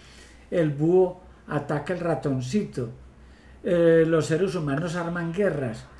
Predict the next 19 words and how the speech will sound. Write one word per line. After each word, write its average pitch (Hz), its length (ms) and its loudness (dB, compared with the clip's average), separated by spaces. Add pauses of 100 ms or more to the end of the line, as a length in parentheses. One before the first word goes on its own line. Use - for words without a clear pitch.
(460)
todos 220 320 6
se 190 80 0
atacan 175 440 -2
contra 151 460 -4
todos. 139 400 -2 (800)
Eh, - 200 -12
entonces 233 340 2
son 254 200 0
creación 190 500 0
de 220 80 2
un 220 100 2
solo 214 320 2
Dios. 143 440 -2 (2000)
Pero 165 200 6
si 165 180 -2
pienso 202 520 2
que 151 80 -4
somos 190 320 -2
creación, 160 580 -4